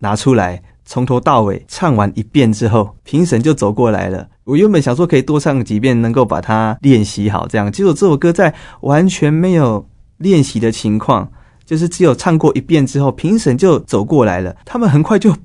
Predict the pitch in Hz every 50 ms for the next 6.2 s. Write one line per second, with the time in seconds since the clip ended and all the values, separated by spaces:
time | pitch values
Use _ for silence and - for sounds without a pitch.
0 | - - - - 151 190 208 - 156 127 117 - 120 110 110 110 117 113 113 104
1 | - - - - - 165 170 190 208 247 233 220 - - 143 110 107 107 104 101
2 | 104 - - 220 240 240 208 190 254 240 - - 139 139 139 - 202 202 220 233
3 | 208 175 165 175 262 226 - 180 170 170 233 220 220 220 - 240 214 190 - -
4 | - 269 254 214 202 170 208 240 240 233 214 - - 220 226 180 160 160 180 220
5 | 190 156 156 165 175 180 - 165 156 156 156 143 120 120 120 120 - - 131 127
6 | 123 120 110 101